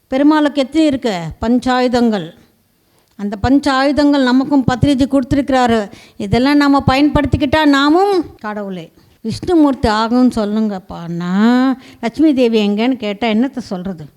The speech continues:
ம்? லட்சுமி தேவி ஏன் அவர்கிட்ட இருக்கிறா? அவருடைய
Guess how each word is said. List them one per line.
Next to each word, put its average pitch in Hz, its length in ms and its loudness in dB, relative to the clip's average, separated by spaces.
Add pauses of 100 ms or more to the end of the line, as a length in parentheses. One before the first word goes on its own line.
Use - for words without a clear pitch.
(140)
ம்? 285 140 -2 (240)
லட்சுமி 392 320 -2
தேவி 339 180 2 (120)
ஏன் 381 160 0
அவர்கிட்ட 294 420 0
இருக்கிறா? 240 260 -6 (460)
அவருடைய 220 480 0